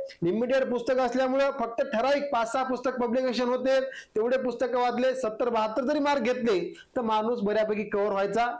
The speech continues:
रिझल्ट यायचा. पण आपण बघतोय दिवसेंदिवस कट ऑफ हाय का जातोय? कारण इन्फॉर्मेशन of source म्हणजे माहितीचं जे काही माध्यम आहे हे खूप वाढ झालंय. Telegram म्हणा, Instagram म्हणा, बरेच बरं पुस्तकं म्हणा, हे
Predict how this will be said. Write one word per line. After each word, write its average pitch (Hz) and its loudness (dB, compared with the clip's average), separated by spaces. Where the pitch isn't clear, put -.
रिझल्ट 185 0
यायचा. 165 0
पण 170 0
आपण 220 -2
बघतोय 226 0
दिवसेंदिवस 233 0
कट 226 -2
ऑफ 202 -2
हाय 233 2
का 262 0
जातोय? 269 2
कारण 277 0
इन्फॉर्मेशन 254 0
of 269 0
source 262 -2
म्हणजे 220 0
माहितीचं 233 0
जे 262 0
काही 277 0
माध्यम 175 2
आहे 254 2
हे 254 -2
खूप 269 -2
वाढ 214 2
झालंय. 165 0
Telegram 214 2
म्हणा, 214 0
Instagram 214 0
म्हणा, 214 0
बरेच 185 2
बरं 214 2
पुस्तकं 214 -2
म्हणा, 220 0
हे 214 -2